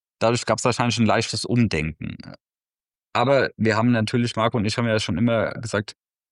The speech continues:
was ist in diesen großen Spielen, wenn du gegen die Top vier oder dann in der Champions League spielst,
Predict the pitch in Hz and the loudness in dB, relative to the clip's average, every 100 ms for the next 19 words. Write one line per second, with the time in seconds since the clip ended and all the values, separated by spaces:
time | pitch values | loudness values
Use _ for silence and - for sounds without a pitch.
0 | _ 101 117 - 113 120 - - - 110 | _ 0 0 0 0 0 -2 -10 2 4
1 | 104 101 104 95 - _ _ - - 120 | 4 2 0 -2 -8 _ _ -4 2 2
2 | 120 113 - 76 76 76 _ 101 95 90 | 2 -2 -4 -4 -4 -8 _ -4 -2 0
3 | 92 92 90 85 - 95 - 120 117 107 | 2 2 0 -2 -4 -6 -4 0 2 4
4 | 92 87 90 98 87 82 120 120 - 82 | 2 0 0 0 0 0 0 0 -2 -8
5 | - 80 76 | -6 -6 -6